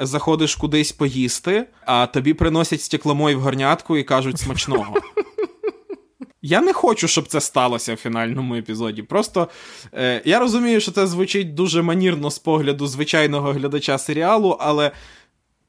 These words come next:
Speaker 1: нащо?
Speaker 2: Ну,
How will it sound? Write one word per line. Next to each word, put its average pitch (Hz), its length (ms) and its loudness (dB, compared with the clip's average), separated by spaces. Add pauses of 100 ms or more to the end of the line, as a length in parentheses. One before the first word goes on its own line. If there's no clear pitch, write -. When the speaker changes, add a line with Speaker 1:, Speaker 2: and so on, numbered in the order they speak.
(120)
Speaker 1:
нащо? 214 640 0 (1700)
Speaker 2:
Ну, 196 140 0